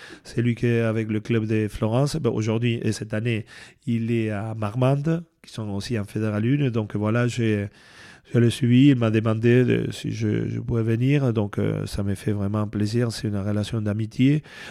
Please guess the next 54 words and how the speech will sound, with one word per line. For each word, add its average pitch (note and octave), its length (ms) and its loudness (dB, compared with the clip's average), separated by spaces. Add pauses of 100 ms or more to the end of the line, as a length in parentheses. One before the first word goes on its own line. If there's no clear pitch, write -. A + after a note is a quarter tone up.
Mais C#3+ 100 6
comme C3 220 2
je A#2 100 2
l'ai C3 140 4
fait C3 180 0
aussi B2+ 320 0
de C3 80 0
temps A2 240 -8
en G2+ 100 -4
temps, B2 320 -4
par G#2 140 -6
exemple A2+ 320 -8
en, G#2+ 280 -10
en G2+ 40 -10
fédéral G#2+ 400 -6
trois, B2+ 320 0
je A#2 120 -2
suis - 180 -8
venu A#2 280 -2
un A2+ 100 0
jour B2+ 300 0
donner A2+ 260 -4
un A2+ 80 -6
coup A#2 160 -4
de A2 100 -4
main A#2 280 -4
aussi A#2 400 -4
à G#2+ 80 -4
la G2+ 140 -6
vallée A2 240 -2
de A2+ 120 -2
Giroux. A#2+ 540 2 (540)
Et B2 80 2
c'est C#3 140 0
vrai D3+ 160 2
que - 120 -2
je A2+ 100 0
pense C#3 300 2
que A#2+ 120 -8
c'est, B2 340 0
c'est A#2+ 140 -6
important, C#3+ 460 -2
je B2 100 0
pense C3 300 -2
qu'il A#2+ 340 -2
faut C3+ 140 -6
savoir C3+ 420 2
que - 160 -2
tout, D3 500 2
à, A#2+ 100 4 (320)
à, - 360 -2
à A#2 40 -4
tout D#3+ 240 -2
niveau, D3 480 0